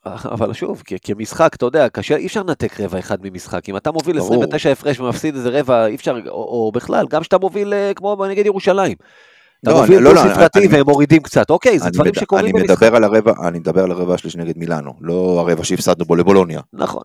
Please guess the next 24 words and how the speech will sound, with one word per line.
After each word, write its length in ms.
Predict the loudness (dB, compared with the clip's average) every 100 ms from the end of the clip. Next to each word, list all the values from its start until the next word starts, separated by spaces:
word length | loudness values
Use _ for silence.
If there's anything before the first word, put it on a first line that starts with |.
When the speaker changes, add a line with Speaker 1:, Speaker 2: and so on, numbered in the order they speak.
| -14
Speaker 1:
הרבע 320 | -8 -4 -2
השלישי 320 | -4 -6 -8 -6
נגד 220 | -4 -4
מילאנו, 520 | -2 -2 -2 -4 -6
שהפסדת 420 | -6 -6 -4 -2
אותו 220 | -2 -2
עשרים 280 | -6 -6 -14
שלוש 280 | -8 -8 -8
עשרה, 200 | -10 -10
וגם 260 | -8 -8 -6
בו 120 | -4
בסוף, 360 | -2 -4 -8 -10
אחרי 180 | -12 -10
שהם 220 | -8 -6
יורידו 340 | -6 -8 -6
לשש, 400 | -6 -4 -4 -4
הצלחת 340 | -6 -10 -8 -6
לעלות 320 | -4 -4 -6
קצת 200 | -10 -6
לעשר, 400 | -4 -4 -4 -4
אה, 180 | -6 -6
ברגע 300 | -8 -8 -8
שאתה 380 | -4 -4 -4
יודע, 300 | -6 -4 -4